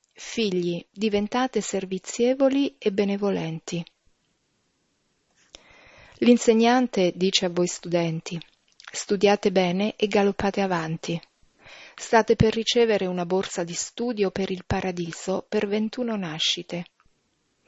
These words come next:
Entrare a far parte di questa dinastia è di per sé una grande borsa di studio. Accia. Ai dolcissimi figli amati,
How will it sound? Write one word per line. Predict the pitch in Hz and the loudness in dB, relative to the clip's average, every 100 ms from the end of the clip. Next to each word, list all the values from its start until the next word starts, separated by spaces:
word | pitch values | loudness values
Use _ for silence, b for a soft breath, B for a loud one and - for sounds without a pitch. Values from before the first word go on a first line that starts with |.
| B B B B | B B B B
Entrare | - 214 - 233 254 220 190 | 0 2 4 4 4 4 0
a | - | 0
far | - - - | 0 0 -10
parte | - 226 233 - | -4 -4 -4 -10
di | 175 | -10
questa | 180 208 220 - 170 | -6 -4 -4 -6 -8
dinastia | 180 180 - - 202 185 160 - | -6 -8 -10 -10 -6 -6 -6 -10
è | - 190 | -6 -4
di | 202 | -2
per | 196 190 | -2 -2
sé | - - 214 185 - | -4 -4 -2 -4 -6
una | 196 190 | -4 -4
grande | 190 190 190 208 226 | -4 -4 -2 -2 -2
borsa | 196 185 - 190 | -2 -4 -6 -6
di | 190 | -4
studio. | - - 165 160 170 170 _ _ _ _ _ _ _ _ _ _ _ _ _ _ _ _ - | -8 -8 -8 -4 -4 -6 _ _ _ _ _ _ _ _ _ _ _ _ _ _ _ _ -10
Accia. | - 196 - - 175 - _ _ _ _ _ _ _ _ _ _ _ _ _ _ _ _ B B B B B B B | -4 -2 2 0 0 -12 _ _ _ _ _ _ _ _ _ _ _ _ _ _ _ _ B B B B B B B
Ai | 220 208 | 2 6
dolcissimi | 220 - 302 - - 202 185 | 6 6 -2 -2 -4 -4 -4
figli | - 226 214 | -4 -6 -2
amati, | 185 180 170 170 - | -2 -2 -6 -8 -10